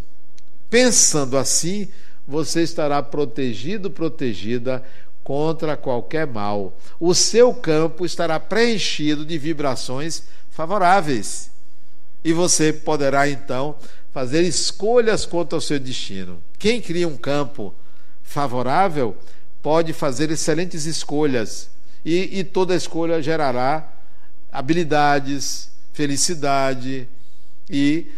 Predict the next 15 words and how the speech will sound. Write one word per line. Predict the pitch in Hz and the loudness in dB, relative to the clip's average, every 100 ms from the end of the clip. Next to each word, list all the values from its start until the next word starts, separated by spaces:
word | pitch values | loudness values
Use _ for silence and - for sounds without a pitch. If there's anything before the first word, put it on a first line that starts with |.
| - | -2
uma | 151 165 156 | -2 0 0
vida | 104 120 131 139 | 0 -2 0 -2
saudável. | - - 151 156 113 98 98 90 87 - - - - - - - - - - - - - | -2 -2 -2 -2 0 0 0 -2 -2 -2 -2 -2 -2 -2 -2 -2 -2 -2 -2 -2 -2 -2
Não | 131 165 202 165 | -2 0 2 0
tema | - 165 165 165 | 0 2 2 0
viver. | 131 151 110 98 101 95 - - - - 143 | 0 0 0 0 0 0 -2 -2 -2 -2 0
Não | 180 | -2
tema | - 131 110 | -2 -2 -2
viver. | 90 78 76 73 - - - - - - - 120 | -2 -2 -2 -2 -2 -2 -2 -2 -2 -2 -2 0
Não | 160 208 | 0 2
tema | - 160 143 | 2 2 2
o | 123 | 0
mal. | 104 92 85 78 - - - - | 0 0 0 0 -2 -2 -2 -2
Não | 170 185 | -2 -2
tema. | 143 110 87 | -2 -2 -2